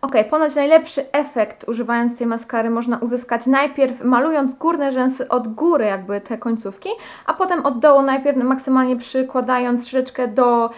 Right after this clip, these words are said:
e, jakby do samych korzeni naszych rzęs, czyli od samej nasady, bardzo mocno rozdzielając i do góry, a potem można jednocze-, e, pojedyncze jakby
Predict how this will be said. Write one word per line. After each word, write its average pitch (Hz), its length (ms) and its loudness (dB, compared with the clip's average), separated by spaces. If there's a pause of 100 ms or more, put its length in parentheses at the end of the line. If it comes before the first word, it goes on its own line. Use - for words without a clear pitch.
(280)
e, 226 140 2
jakby 226 340 2
do 233 120 2
samych 247 500 2
korzeni 277 540 4
naszych 226 320 -4
rzęs, 233 520 -2
czyli 254 300 -4
od 247 180 -2
samej 247 480 0
nasady, 330 640 0
bardzo 269 300 2
mocno 254 280 0
rozdzielając 311 640 0
i 233 60 -6
do 226 120 -4
góry, 285 240 0
a 294 60 0
potem 359 240 -4
można 262 220 0
jednocze-, 240 360 -2
e, 226 260 -2
pojedyncze 262 540 0
jakby 233 300 -2